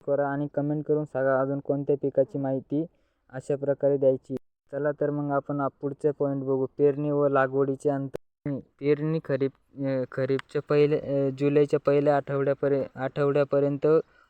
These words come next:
वापशावर करावी. त्यानंतर दुसरा पॉइंट आहे पंधरा जुलैनंतर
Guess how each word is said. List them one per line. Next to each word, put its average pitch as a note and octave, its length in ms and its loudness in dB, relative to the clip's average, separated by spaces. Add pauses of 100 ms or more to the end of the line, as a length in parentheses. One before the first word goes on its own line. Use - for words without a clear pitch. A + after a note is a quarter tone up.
वापशावर C#3+ 460 2
करावी. C3+ 440 2 (420)
त्यानंतर C#3 400 -2
दुसरा C#3 320 -2
पॉइंट D3 300 0
आहे D3 140 -2
पंधरा D3 280 2
जुलैनंतर C#3+ 640 0